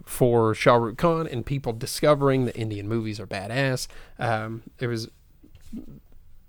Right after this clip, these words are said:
amazing to see that R R R had so much success on Netflix that people know what that is and then went to the theater to see it anyhow 'cause, like, "Oh, I gotta see this movie on a big screen,"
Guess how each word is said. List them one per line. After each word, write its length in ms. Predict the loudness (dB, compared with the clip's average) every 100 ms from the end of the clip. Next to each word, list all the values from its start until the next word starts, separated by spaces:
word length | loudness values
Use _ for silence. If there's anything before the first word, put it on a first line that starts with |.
| -12
amazing 500 | -4 2 4 4 4
to 60 | 0
see 140 | 0 0
that 100 | 2
R 180 | 2
R 120 | 4 4
R 200 | 4 4
had 180 | 0 -2
so 100 | -2
much 240 | -2 -4
success 420 | -8 -4 -4 -4 -2
on 240 | 2 2
Netflix 400 | 0 -2 -6 -6 -8
that 120 | -8
people 320 | -6 -4 -4
know 260 | -2 2 4
what 180 | 2 2
that 220 | -2 -4
is 300 | -8 -8 -10 -12 -16 -8
and 140 | -4 -2
then 140 | -2
went 260 | 2 2 0
to 100 | -4
the 100 | -2
theater 340 | 0 0 -2
to 80 | -4
see 240 | -4 -4
it 100 | -4 -2
anyhow 420 | 0 0 0 -6
'cause, 220 | -8 -10
like, 180 | -12 -10
"Oh, 60 | -4
I 100 | -2
gotta 160 | -2
see 160 | -4 -6
this 240 | -4 -4
movie 320 | -6 -10 -14 -16 -18 -8
on 160 | -8 -8
a 60 |
big 300 | -8 -6 -4
screen," 500 | -4 -2 -2 -2 -8